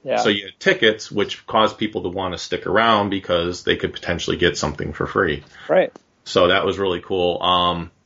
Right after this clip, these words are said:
Speaker 2: and, uh, it did die down a bit during the lunchtime, like, around twelve thirty to two o'clock. It really kinda dipped for a little while.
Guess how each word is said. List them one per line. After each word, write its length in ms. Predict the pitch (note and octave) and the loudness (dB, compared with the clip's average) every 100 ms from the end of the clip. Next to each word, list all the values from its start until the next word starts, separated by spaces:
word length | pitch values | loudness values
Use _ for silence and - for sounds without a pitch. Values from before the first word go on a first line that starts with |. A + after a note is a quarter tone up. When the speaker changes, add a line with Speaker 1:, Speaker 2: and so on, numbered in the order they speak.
| _ _ _ _ _ - - - | _ _ _ _ _ -20 -20 -4
Speaker 2:
and, 540 | G2+ G2 G2 F#2+ F2+ - | 0 2 2 -2 -6 -4
uh, 220 | G2+ F#2 F2 | 2 2 2
it 140 | G#2+ | 2
did 280 | A#2 A#2+ - | 2 2 0
die 180 | B2 A2+ | 2 2
down 260 | A2 G#2 G#2+ | 2 0 0
a 40 | |
bit 240 | G2 G2 - | 0 -2 0
during 380 | G#2 G2 G2 G2 | -2 -2 -6 -8
the 80 | F#2+ | -4
lunchtime, 640 | F#2 F2+ E2+ - E2+ E2 E2 | -2 -2 -2 -4 -2 0 -2
like, 180 | D#2 | -2
around 220 | E2+ E2 D#2+ | -2 -2 -2
twelve 320 | - E2+ - | 2 2 4
thirty 300 | G2 F2+ F2 | 4 4 2
to 100 | E2 | -2
two 240 | - F2+ | -2 -2
o'clock. 400 | D#2+ - D#2+ D#2 | -2 2 2 2
It 140 | D#2+ - | -2 -4
really 340 | F2 E2 E2 D#2 | -2 2 0 0
kinda 280 | - E2 | -2 0
dipped 320 | D2+ E2 - - | 0 -2 -2 -4
for 140 | D#2+ | -2
a 60 | D#2 | 0
little 200 | D#2 D2+ | 0 2
while. 440 | D#2 D2+ D2+ | 2 2 2